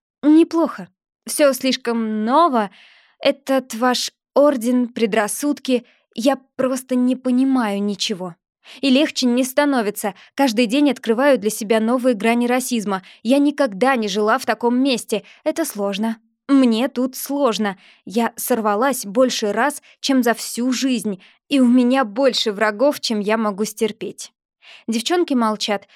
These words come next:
иногда делают глотки из бокалов, но не могут подобрать слова. «Ты привыкнешь», — наконец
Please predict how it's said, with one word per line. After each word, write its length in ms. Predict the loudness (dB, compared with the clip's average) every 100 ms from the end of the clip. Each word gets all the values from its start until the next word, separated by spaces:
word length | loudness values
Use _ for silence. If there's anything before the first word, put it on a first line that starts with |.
| _
иногда 420 | 0 0 2 0
делают 440 | 2 2 2 0 0
глотки 500 | -2 -2 -2 -2 -2
из 100 | -2
бокалов, 580 | -4 -4 -2 -2 -4 -12 _
но 120 | 2
не 140 | 2 4
могут 360 | 0 0 -4
подобрать 500 | -2 0 0 -2 -4
слова. 420 | -8 -10 -10 -14 -20 _ _ _ _ _ _
«Ты 120 | -2
привыкнешь», — 640 | 2 4 2 -2 -8 -10 -14 _ -2
наконец 560 | -2 0 -2 -2 -4